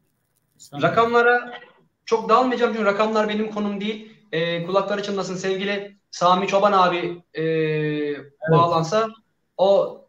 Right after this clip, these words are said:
Speaker 2: direkt rakamların altından gelen, üstünden çıkar ve size bunu, e, bir matematik öğretmeni edasıyla bu işin nasıl kotarılacağını bir şekilde anlatır.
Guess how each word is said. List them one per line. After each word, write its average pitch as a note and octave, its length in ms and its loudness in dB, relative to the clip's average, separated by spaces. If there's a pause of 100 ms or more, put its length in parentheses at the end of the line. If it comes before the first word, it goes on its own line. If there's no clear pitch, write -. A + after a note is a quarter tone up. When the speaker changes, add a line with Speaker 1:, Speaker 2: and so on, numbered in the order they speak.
(160)
Speaker 2:
direkt G3 280 -2
rakamların F#3 460 0
altından F#3+ 460 -2
gelen, E3+ 180 0
üstünden F#3+ 380 -6
çıkar F#3+ 280 0
ve F3+ 60 -4
size F3 260 -6
bunu, F#3+ 340 -4 (180)
e, D#3 60 -6 (600)
bir E3 100 -4
matematik E3+ 440 -4
öğretmeni F3 300 -2
edasıyla D#3 540 0
bu E3+ 60 -2
işin F3 200 -4
nasıl F3 200 -8
kotarılacağını D#3 580 -2
bir F3+ 80 -6
şekilde D#3+ 260 -4
anlatır. D3 360 -6